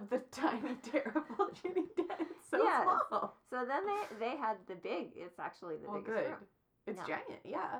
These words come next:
Speaker 2: But the cool thing, Shauna had this old radio. I don't know if I ever told you this. She had this big
Speaker 1: Mm-mm.
Speaker 2: old radio in her room, and it had the console where the stereo used to be in, but it was like a trap door, and the stereo was gone, and she kept,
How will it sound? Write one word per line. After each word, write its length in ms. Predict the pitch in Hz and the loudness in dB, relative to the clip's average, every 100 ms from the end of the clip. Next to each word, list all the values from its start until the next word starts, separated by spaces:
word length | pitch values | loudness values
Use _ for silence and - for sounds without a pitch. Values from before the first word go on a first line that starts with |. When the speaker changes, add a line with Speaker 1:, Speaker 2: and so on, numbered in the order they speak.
| - _ _ - - _ | -8 _ _ -20 -20 _
Speaker 2:
But 160 | 214 208 | 4 4
the 80 | |
cool 160 | 247 277 | -2 -6
thing, 160 | 247 196 - _ _ | -6 -8 -12 _ _
Shauna 300 | - 247 269 | 4 4 4
had 160 | 208 185 | -4 -8
this 140 | 170 - | -10 -8
old 220 | 180 156 | -10 -4
radio. 540 | 151 165 196 202 202 - | -4 -2 0 0 -2 -6
I 20 | |
don't 120 | 175 | -8
know 40 | 165 | -8
if 100 | 151 | -10
I 120 | - | -10
ever 100 | 165 | -10
told 240 | 160 160 156 | -10 -10 -10
you 80 | |
this. 220 | 156 - - | -12 -12 -8
She 80 | 220 | -6
had 120 | 226 | -2
this 100 | 226 | -2
big 200 | 208 202 | -2 -2
Speaker 1:
Mm-mm. 80 | 214 | 0
Speaker 2:
old 100 | 208 | -2
radio 460 | 180 190 214 233 233 | -4 -4 0 0 0
in 100 | 240 | -2
her 160 | 240 240 247 | -6 -6 -4
room, 300 | 226 247 247 202 | -2 -2 -4 -6
and 80 | |
it 100 | 196 | -8
had 280 | - 208 208 | -6 -2 -2
the 80 | 202 - | -2 -8
console 440 | - 202 208 208 180 | -6 -6 -4 -6 -4
where 100 | 165 | -6
the 80 | |
stereo 400 | 175 - 190 220 | -8 -10 -6 -6
used 180 | 220 196 | -6 -8
to 40 | 175 | -10
be 140 | 160 | -8
in, 140 | 165 165 | -6 -4
but 100 | 160 | -6
it 60 | |
was 100 | - | -6
like 140 | 185 190 | -8 -10
a 40 | |
trap 300 | 160 156 160 | -8 -6 -6
door, 220 | - 156 180 | -2 -2 -2
and 120 | 196 | -4
the 40 | |
stereo 480 | 156 170 170 220 247 | -10 -8 -6 -4 -4
was 140 | 254 254 | -4 -4
gone, 180 | 254 247 | -4 -4
and 80 | |
she 100 | 226 | -6
kept, 160 | 196 - | -14 -16